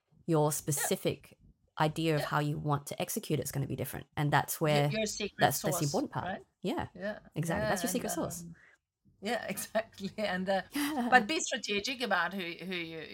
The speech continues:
Speaker 2: who you network with and, and, and who you reach out. And just, you are technical enough. I'm saying this at least specifically to women. Just know that you are technical enough, right? You don't have to know everything.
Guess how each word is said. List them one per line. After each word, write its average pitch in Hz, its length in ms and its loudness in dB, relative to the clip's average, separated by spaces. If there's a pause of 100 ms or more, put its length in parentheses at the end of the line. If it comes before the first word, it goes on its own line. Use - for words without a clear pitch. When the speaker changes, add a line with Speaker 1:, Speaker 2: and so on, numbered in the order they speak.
(180)
Speaker 2:
who 160 60 -8
you 160 240 -8
network 160 440 -4
with 156 200 -8
and, 156 180 -6
and, 160 240 -8
and 156 320 -6
who 180 120 -6
you 165 140 -6
reach 165 160 -8
out. 170 100 -4 (340)
And 220 160 0
just, 233 220 -4 (920)
you 202 180 0
are 170 260 6
technical 185 520 -8
enough. 170 500 -8 (160)
I'm 190 140 -4
saying 190 200 -2
this 170 200 -6
at 160 180 -4
least 175 280 -6
specifically 185 580 -6
to 175 160 -6
women. 170 440 -6 (640)
Just 214 300 -4
know 190 360 0
that 180 240 -4
you 180 80 0
are 170 100 4
technical 170 480 -8
enough, 156 420 -10 (200)
right? 196 260 -4 (680)
You 170 60 -10
don't 202 320 2
have 185 280 0
to 180 100 -8
know 180 220 -4
everything. 185 640 -4